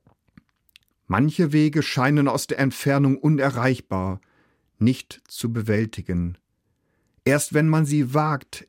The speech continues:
erschließen sie sich. Mir ist es in manchen Situationen bisher so ergangen. Leben heißt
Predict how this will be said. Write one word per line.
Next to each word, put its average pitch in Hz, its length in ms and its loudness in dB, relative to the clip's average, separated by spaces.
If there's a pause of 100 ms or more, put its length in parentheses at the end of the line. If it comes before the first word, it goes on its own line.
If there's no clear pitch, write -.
erschließen 117 720 -2
sie 92 140 -2
sich. 87 420 -6 (1160)
Mir 113 260 2
ist - 240 -4
es 151 180 -2
in 143 140 2
manchen 127 420 2
Situationen 127 880 0
bisher 117 440 -2
so 117 160 -2
ergangen. 104 640 -2 (920)
Leben 127 640 -2
heißt 113 480 -4